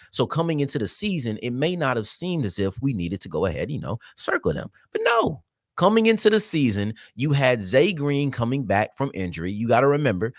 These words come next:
she was a preseason swac player of the year, but she just missed that whole season due to injury. And then you also thought you would be seeing Star Jacobs, who was a major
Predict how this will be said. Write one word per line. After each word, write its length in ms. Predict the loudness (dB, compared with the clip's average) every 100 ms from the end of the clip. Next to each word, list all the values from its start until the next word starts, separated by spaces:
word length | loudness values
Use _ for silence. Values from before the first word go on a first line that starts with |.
| _
she 180 | -4 0
was 240 | 4 4
a 120 | 4
preseason 920 | -4 -6 -2 0 -2 -4 -2 -2 -2 -6
swac 360 | 0 4 4 2
player 300 | -2 0 2
of 120 | 0
the 60 | -2
year, 260 | 0 0 0
but 120 | -2
she 140 | -8
just 200 | -10 -8
missed 440 | -6 -2 -2 -2 0
that 160 | 0
whole 260 | 2 0 0
season 500 | -6 -6 -4 -4 -4 -8 -10
due 120 | 0 0
to 140 | 0
injury. 480 | 0 0 0 -8 -14 _ _ -4
And 120 | -2
then 80 | 0
you 140 | 2
also 360 | 2 2 -2 -2
thought 480 | -4 0 4 4 2
you 140 | -4
would 100 | -2
be 80 | -2
seeing 320 | -4 -4 -4
Star 320 | -4 -4 -4 -4
Jacobs, 560 | 0 0 2 -2 -2 -20 _
who 80 | 2
was 160 | 4 4
a 80 |
major 760 | 0 0 2 4 4 2 -2